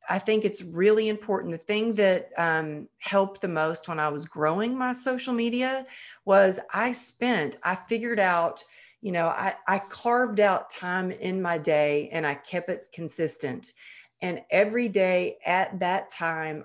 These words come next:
I posted, and I not only commented on, you know, back to people when they commented on my post, but then I went to their post and I commented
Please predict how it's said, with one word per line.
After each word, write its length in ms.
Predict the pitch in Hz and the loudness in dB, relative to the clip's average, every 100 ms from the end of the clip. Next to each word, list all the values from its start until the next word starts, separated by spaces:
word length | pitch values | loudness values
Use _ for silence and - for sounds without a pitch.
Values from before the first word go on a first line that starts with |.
| - | -4
I 160 | 160 | -4
posted, 720 | 175 - 156 143 - 156 151 - | -4 -4 -4 -4 -6 -4 -4 -6
and 140 | 170 156 | -6 -4
I 120 | 151 | -2
not 360 | 156 175 214 - | -2 0 0 -2
only 680 | 180 180 170 156 147 151 - - - _ _ _ | -4 -4 -4 -4 -4 -8 -14 -20 -20 _ _ _
commented 880 | - - 214 240 160 147 165 151 156 - | -10 -4 0 0 -2 -2 0 2 0 -4
on, 580 | 160 156 151 147 147 254 _ - | -6 -4 -4 -4 -8 -14 _ -10
you 100 | 165 | -4
know, 160 | 143 | -4
back 460 | 143 151 147 202 - | -2 0 2 0 -6
to 100 | 190 | -12
people 340 | - 170 165 | -8 -8 -6
when 140 | 156 156 | -6 -4
they 120 | 143 | -6
commented 540 | 143 - 170 160 160 156 | -8 -10 -8 -8 -8 -6
on 120 | 151 | -6
my 140 | 143 | -6
post, 640 | 143 - 269 202 185 - - - - _ - | -8 0 0 0 -4 -10 -16 -20 -20 _ 0
but 160 | 208 | 2
then 120 | 220 233 | 4 2
I 120 | 240 | 2
went 240 | 247 220 | 0 -4
to 100 | - | -8
their 340 | 180 180 220 254 | -8 -4 -2 -4
post 480 | - 143 135 - 175 | -6 -6 -6 -10 -8
and 80 | |
I 120 | 156 156 | -8 -8
commented 760 | - 214 214 175 160 156 | -8 -6 -4 -4 -6 -6